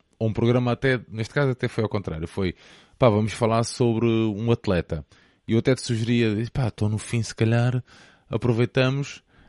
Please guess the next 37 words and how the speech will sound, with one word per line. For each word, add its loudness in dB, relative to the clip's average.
ah, 0
e 2
damos 2
um 6
pitaquezinho 2
sobre 0
um -2
jogo 4
ou 2
assim, -2
e -6
tu -2
dizi-, 0
até 0
me -6
dizias 0
assim, -2
epá, -4
mas -4
nós -6
estamos -6
ali 0
para -8
falar -4
do -4
atleta, -2
eu -6
acho -4
que -20
estarmos 0
a 4
misturar 0
as 0
coisas -2
não -2
faz -4
sentido. -4